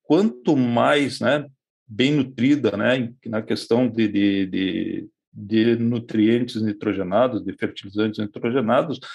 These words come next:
maior vai ser a, a capacidade de penetração desse, desses fungos, né, da, da,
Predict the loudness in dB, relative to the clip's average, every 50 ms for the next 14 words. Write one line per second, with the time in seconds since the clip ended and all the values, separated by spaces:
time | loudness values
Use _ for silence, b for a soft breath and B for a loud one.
0 | B B _ 0 2 4 6 6 4 4 4 2 2 2 0 0 0 2 2 2
1 | 2 0 -4 -12 _ _ _ _ _ _ _ 0 0 2 2 0 0 -2 -2 0
2 | 0 0 -2 0 0 0 0 0 -6 -4 0 2 2 2 2 0 -4 -6 -4 -4
3 | -4 -2 0 0 0 0 0 -2 0 0 2 0 -2 -2 -2 -6 -4 -2 -2 0
4 | 0 -2 -2 -4 -6 -6 -4 -6 -8 -8 -6 -4 -4 -4 -4 -6 -10 -10 -8 -6
5 | -6 -6 -6 -6 -8 -6 -8 -8